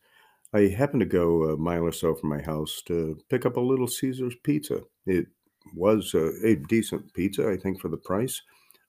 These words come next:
Uh, everything on it, that pizza, uh, every time I went in there, eleven dollars and some change. This time, over fourteen dollars. I, uh, talked to the clerk. I said, "Your price went up?" She says, "Yeah, unfortunately, it just went up recently."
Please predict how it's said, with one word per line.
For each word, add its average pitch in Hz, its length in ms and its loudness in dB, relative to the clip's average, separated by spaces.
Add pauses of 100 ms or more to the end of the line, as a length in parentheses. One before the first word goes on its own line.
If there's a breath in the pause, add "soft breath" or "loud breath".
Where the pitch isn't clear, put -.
(100)
Uh, 85 300 0 (240)
everything 95 400 2
on 104 220 0
it, 120 160 -6
that 90 220 -4
pizza, 101 420 2 (720)
uh, 82 300 -2 (640)
every 90 400 2 (220)
time 98 220 6
I 92 80 6
went 90 180 4
in 104 120 4
there, 117 200 0 (240)
eleven 90 320 4
dollars 92 440 0
and 85 120 -2
some 85 200 -4
change. 107 480 -2 (560)
This 120 160 0
time, 117 340 2
over 113 240 2
fourteen 120 540 -2
dollars. 113 420 -2
I, 82 340 0
uh, 82 40 -2
talked 101 300 0
to 95 60 -2
the 87 80 -6
clerk. 110 280 -2
I 110 40 0
said, 95 220 -2
"Your 90 280 0
price 117 360 -2
went 104 140 2
up?" 185 180 -6 (380 soft breath)
She - 120 -6
says, 87 140 -2
"Yeah, 104 260 4
unfortunately, 92 680 0
it 87 80 -2
just 87 200 -6
went 87 160 -2
up 85 160 -6
recently." 78 520 -2